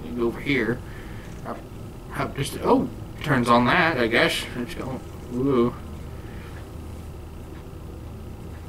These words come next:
Um, hello? Are you Poppy?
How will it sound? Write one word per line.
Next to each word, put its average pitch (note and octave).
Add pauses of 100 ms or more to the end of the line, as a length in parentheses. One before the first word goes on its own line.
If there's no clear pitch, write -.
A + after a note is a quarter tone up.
(1400)
Um, F3
hello? F#3+ (1400)
Are C3+
you F#3
Poppy? D4+